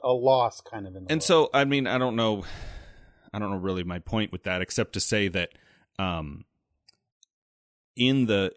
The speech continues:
Speaker 2: in the canon of Star Trek, Spock is at the top of my list of characters that I, mm, care the most about, I guess.
Speaker 1: Sure. No, that makes sense.
Speaker 2: Um,
Speaker 1: Well, th-, that's gonna be touchy then for next season because he, he is a,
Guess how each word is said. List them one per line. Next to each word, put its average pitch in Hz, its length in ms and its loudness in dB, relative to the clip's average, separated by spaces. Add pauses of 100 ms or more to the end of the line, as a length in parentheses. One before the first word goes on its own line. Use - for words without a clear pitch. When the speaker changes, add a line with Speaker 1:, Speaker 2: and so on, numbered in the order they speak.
Speaker 2:
in 120 220 4
the 98 80 2
canon 139 560 -2
of 90 100 -4
Star 110 300 0
Trek, 85 300 -6
Spock - 580 -2
is 85 320 -8
at 87 100 -10
the 85 80 -8
top 95 300 -6
of 92 60 -6
my 82 120 -8
list 82 560 -8
of - 180 -14
characters 82 580 -8
that 78 160 -12
I, 76 460 -10 (1000)
mm, 87 720 -8 (480)
care 98 320 -4
the 90 100 -4
most 85 420 -8
about, 90 520 -10 (680)
I - 140 -14
guess. 165 300 -10
Speaker 1:
Sure. 170 260 0
No, 160 200 0
that 147 160 2
makes 139 200 -4
sense. - 360 -16 (100)
Speaker 2:
Um, 104 300 2
Speaker 1:
Well, 147 160 6
th-, - 100 -18
that's 165 220 2
gonna 247 120 0
be 190 80 2
touchy 202 340 0
then 117 180 -2
for 131 120 -4
next 120 220 -4
season 185 240 -6
because 117 300 -4
he, 143 320 -8
he 139 240 -2
is 135 180 2
a, 123 400 4